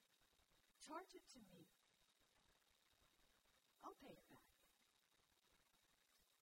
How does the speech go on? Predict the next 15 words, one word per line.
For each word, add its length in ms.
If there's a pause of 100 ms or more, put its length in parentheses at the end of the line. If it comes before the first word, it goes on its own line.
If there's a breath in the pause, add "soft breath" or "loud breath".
I 80
was 160
trying 240
to 160
figure 320
out 160 (340)
how 140
to 100
make 300
that 180 (800)
line 480 (160)
from 160 (960)
Paul's 240
letter 240
to 80